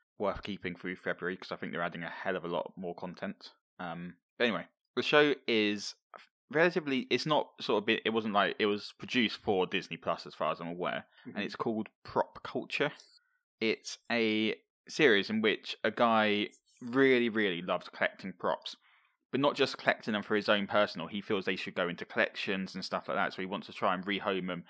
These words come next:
Speaker 1: and take them back to the people who sort of made them or were involved in the production or, like, in a museum and that sort of stuff. So the films that I looked at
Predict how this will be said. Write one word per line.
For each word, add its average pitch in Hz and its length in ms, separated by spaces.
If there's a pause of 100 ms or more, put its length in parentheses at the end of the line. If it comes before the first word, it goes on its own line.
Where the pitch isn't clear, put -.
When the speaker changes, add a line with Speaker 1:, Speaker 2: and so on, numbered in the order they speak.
(240)
Speaker 1:
and 95 200
take - 280
them 101 100
back - 220
to 98 100
the 92 60
people 92 360
who 95 120
sort 87 280
of 87 60 (300)
made 101 340
them 98 440 (180)
or 82 540 (260)
were 98 120
involved 98 520
in 98 60
the 90 80
production 92 560
or, 92 160
like, 87 160
in 85 100
a 80 40
museum 98 640 (320)
and 107 80
that - 160
sort - 160
of - 80
stuff. - 260
So 98 360 (340)
the 110 80
films 143 360
that 107 300
I 98 100
looked 98 340
at 85 240